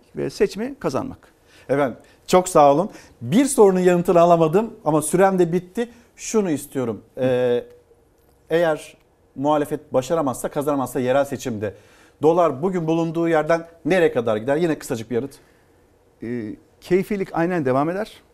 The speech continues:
Speaker 1: Bizim bütün bu çalışmaları yapmamız, Ali Babacan ve ekibinin bir muhalefet partisi açısından varoluşu seçimlerden sonra Erdoğan'ı bazı kararlarında etkiledi.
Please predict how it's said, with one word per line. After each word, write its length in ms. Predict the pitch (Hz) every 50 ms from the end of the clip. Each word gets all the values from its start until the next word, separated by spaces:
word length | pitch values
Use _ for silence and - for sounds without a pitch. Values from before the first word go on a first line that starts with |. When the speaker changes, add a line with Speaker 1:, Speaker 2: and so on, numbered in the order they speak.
| _ _ _ _ _ _ _ _ _ _ _ -
Speaker 1:
Bizim 220 | 139 143 156 147
bütün 200 | 143 139 - 180
bu 40 | 170
çalışmaları 480 | - - 156 151 151 - 156 151 151 151
yapmamız, 600 | 151 139 - - 127 117 110 - - - - - _ _ _ _ _ _ _ _ _ _ _ _ _ _ _ _ -
Ali 180 | 123 127 131
Babacan 400 | 139 143 143 147 151 165 165 165
ve 60 | 156 123
ekibinin 480 | 135 - - 131 131 131 123 101 92 87 _ -
bir 260 | 123 120 110 98 - -
muhalefet 480 | 104 107 101 107 110 110 - 185 180 -
partisi 360 | 160 135 127 117 - - 127 101 - - - _ _ _ _ _ _ _ -
açısından 580 | 107 107 - - - 110 104 95 85 90 92 101
varoluşu 640 | 113 139 170 165 151 127 104 101 - - - - 220 _ _ _ _ _ _ _ _ _ _ _ _
seçimlerden 600 | - - 139 123 - 147 151 151 165 185 214 220
sonra 500 | 202 - 151 120 120 151 196 214 - - -
Erdoğan'ı 540 | 139 139 147 143 135 151 139 143 196 196 160
bazı 300 | 147 156 165 160 151 139
kararlarında 500 | - 147 135 135 135 135 143 165 190 160
etkiledi. 420 | 147 - - 139 123 110 90 -